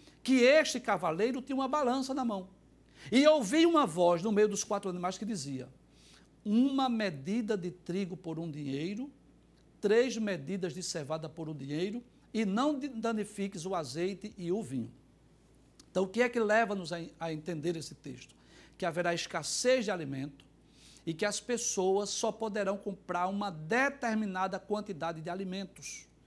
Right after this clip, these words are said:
Isso já houve, inclusive, no Brasil, você deve lembrar disso. Houve períodos de crise em que as pessoas, por exemplo, iam ao supermercado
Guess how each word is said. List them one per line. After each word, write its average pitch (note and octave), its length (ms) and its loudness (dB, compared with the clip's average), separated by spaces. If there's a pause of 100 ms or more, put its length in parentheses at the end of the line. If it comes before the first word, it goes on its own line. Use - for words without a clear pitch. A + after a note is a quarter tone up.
(120)
Isso F#3+ 240 -2
já B3+ 160 -2
houve, A3 220 2
inclusive, A#3+ 460 -4
no A#3+ 100 -6
Brasil, E3+ 360 -4
você G#3 200 -6
deve F#3 240 -6
lembrar G#3+ 340 -6
disso. C3+ 400 -12 (560)
Houve D#3 200 -6
períodos E3+ 520 -2
de D3+ 120 -6
crise G#3+ 440 -2
em G3+ 60 -6
que G3 80 -8
as F#3+ 100 -8
pessoas, G#3 540 -2 (320)
por F#3+ 120 2
exemplo, F#3 320 -2
iam F#3+ 240 -2
ao E3 120 -4
supermercado F#3+ 800 -6